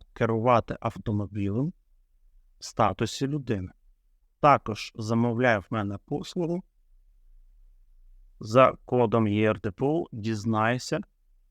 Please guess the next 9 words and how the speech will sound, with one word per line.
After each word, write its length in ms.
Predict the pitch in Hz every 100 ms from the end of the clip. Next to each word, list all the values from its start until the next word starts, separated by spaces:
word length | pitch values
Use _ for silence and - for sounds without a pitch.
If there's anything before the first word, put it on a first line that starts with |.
| _
про 180 | - 120
свого 400 | - 110 123 131
контрагента, 1000 | - 117 107 120 - 135 123 123 90 -
витяг 580 | - 104 123 110 - -
замовляй. 640 | - 101 95 95 92 113 - _ - - - -
Тобі 240 | 131 135
це 220 | - -
потрібно 680 | 123 117 - 113 131 131 123
вже 340 | 101 98 101